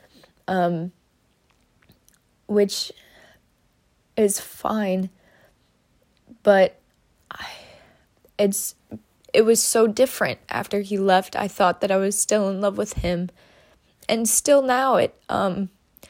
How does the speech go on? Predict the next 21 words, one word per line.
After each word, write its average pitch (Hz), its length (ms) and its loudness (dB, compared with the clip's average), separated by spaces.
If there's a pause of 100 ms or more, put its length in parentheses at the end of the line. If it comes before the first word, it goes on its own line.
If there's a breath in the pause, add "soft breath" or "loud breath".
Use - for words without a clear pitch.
(380 soft breath)
the 208 100 6
words 208 500 4
that 202 140 2
I 185 60 2
used 190 380 -4
to - 80 -8
say 175 480 4
th-, 180 240 -12
when 185 240 -2
I 202 100 4
was 185 180 2
around 180 380 -2
him, 180 380 0
they, 170 260 0 (480 soft breath)
they 214 160 2
feel 214 320 0
empty, 233 540 -4 (760 loud breath)
you 226 140 -2
know, 208 240 0
even, 220 400 -2
like, 214 320 -2